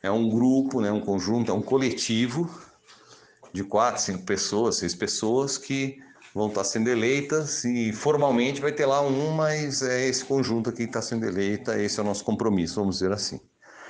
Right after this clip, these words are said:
Eu acho que é uma questão que tem que refletir, porque também essa forma de atuar, ela também é um reflexo da crise dos partidos. Porque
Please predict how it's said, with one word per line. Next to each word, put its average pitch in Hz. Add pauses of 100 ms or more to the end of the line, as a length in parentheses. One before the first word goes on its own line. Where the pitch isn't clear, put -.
(320)
Eu 143
acho 160
que -
é 131
uma 131
questão 135
que 135
tem 131
que 131
refletir, 135
porque 113
também 127 (1000)
essa 101
forma 92
de 85
atuar, 117 (1080)
ela 95
também 117
é 113
um 101
reflexo 117
da 135
crise 120
dos 120
partidos. 131 (1120)
Porque 95